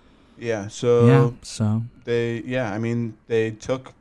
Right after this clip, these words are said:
Speaker 1: bunch of po-, poor black guys who had syphilis and said that they were gonna help 'em out.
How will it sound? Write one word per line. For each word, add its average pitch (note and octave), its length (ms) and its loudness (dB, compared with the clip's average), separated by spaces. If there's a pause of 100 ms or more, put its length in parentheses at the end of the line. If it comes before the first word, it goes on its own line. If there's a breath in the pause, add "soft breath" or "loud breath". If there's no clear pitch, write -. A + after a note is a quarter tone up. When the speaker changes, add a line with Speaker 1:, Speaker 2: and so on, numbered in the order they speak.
(140)
Speaker 1:
bunch A#2 200 -6
of - 80 -8
po-, - 300 -6
poor B2 220 6
black A2 340 0
guys A#2 380 0
who A2+ 80 0
had A2 180 0
syphilis A2+ 720 -2 (560)
and G#2 520 -6 (1000)
said A2+ 340 -2
that - 120 -20
they A2+ 120 2
were A2+ 100 2
gonna A2 160 -4
help A2 280 -2
'em A2 100 -2
out. G#2+ 300 -2